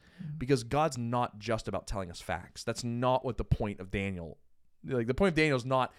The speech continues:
Speaker 2: so he can know what the next four hundred years is gonna look like. That's not the
Speaker 1: Right.
Speaker 2: point.
Speaker 1: No,
Speaker 2: If it
Speaker 1: it's
Speaker 2: was, he'd be like, "Hey, here's the deal." Right?
Speaker 1: Yeah.
Speaker 2: The point is that he would have hope, that he
Speaker 1: Mm-hmm.
Speaker 2: would know who is God of gods.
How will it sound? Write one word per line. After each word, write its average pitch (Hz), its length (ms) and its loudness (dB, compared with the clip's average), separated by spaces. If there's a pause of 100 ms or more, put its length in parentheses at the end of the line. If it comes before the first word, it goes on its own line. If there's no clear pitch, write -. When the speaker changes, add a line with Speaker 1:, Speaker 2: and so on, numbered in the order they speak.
(220)
Speaker 2:
so - 120 0
he 135 140 2
can 110 280 -2
know 120 360 10
what 113 220 6
the 110 60 0
next 113 260 -2
four 117 200 0
hundred 101 220 -2
years 104 200 -2
is 92 100 -10
gonna 82 160 -6
look - 140 -12
like. - 280 -12 (520)
That's 165 120 2
not 247 80 8
the 233 80 6
Speaker 1:
Right. 339 240 6
Speaker 2:
point. - 20 -20 (220)
Speaker 1:
No, 156 180 4
Speaker 2:
If 175 120 6
it - 20 10
Speaker 1:
it's 151 100 6
Speaker 2:
was, 233 320 10
he'd 220 80 2
be 185 80 2
like, 165 160 2
"Hey, 190 160 4
here's 151 200 4
the 135 60 0
deal." 98 260 -6 (580)
Right? 127 180 6
Speaker 1:
Yeah. - 40 0
Speaker 2:
The 135 80 0
point 185 320 2
is 123 360 4
that 110 160 0
he 123 100 -6
would 110 100 -2
have 98 140 -6
hope, - 400 -12 (640)
that 120 80 2
he 131 40 0
Speaker 1:
Mm-hmm. 131 60 4
Speaker 2:
would 113 100 0
know 117 380 4
who 117 180 0
is 110 80 -2
God 101 240 2
of 90 140 -8
gods. 82 560 0